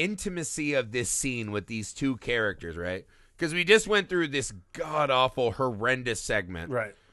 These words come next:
Speaker 1: of Michael Myers slowly driving a car through trees. Eh, poof. He hits a fucking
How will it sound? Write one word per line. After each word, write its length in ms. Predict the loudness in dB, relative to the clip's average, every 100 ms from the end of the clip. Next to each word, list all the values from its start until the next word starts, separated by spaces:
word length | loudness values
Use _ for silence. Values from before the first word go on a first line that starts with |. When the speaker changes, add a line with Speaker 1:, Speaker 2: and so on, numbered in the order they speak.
| _ -4
Speaker 1:
of 80 | 6
Michael 320 | 6 6 6
Myers 300 | 8 8 6
slowly 540 | -2 0 2 2 0
driving 440 | 2 4 4 2 -4
a 80 | -2
car 320 | 0 2 0
through 240 | -2 -6
trees. 360 | -4 -4 -4 -6
Eh, 400 | -8 -8 -10 -12 -4
poof. 380 | -4 -4 -16 -20 -20 -20 -20 -2
He 160 | 2
hits 180 | 2 2
a 80 | -2
fucking 640 | -2 -2 0 0 0 -6